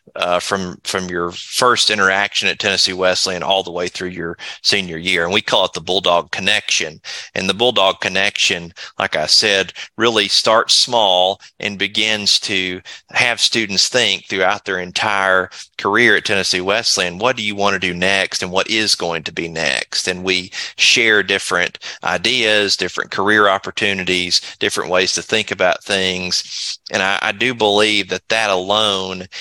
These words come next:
has been very helpful in us having a higher retention rate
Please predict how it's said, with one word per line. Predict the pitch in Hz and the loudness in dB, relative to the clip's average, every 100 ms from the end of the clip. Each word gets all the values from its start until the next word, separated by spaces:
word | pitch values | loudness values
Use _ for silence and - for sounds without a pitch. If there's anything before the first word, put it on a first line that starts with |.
| - | -6
has | 107 98 - | -2 0 0
been | 92 98 98 92 | 2 2 2 2
very | 92 98 90 | 2 2 2
helpful | - 131 135 - 87 85 87 - - | 2 0 0 -4 -4 -4 -6 -12 -8
in | 101 95 | -4 0
us | 92 92 87 | 2 2 2
having | 110 92 87 | 2 -2 -4
a | 82 | -4
higher | - 95 85 | -2 2 2
retention | 85 - 113 101 95 92 | 0 -2 -2 -2 -4 -2
rate | 90 90 90 90 | 0 2 2 -2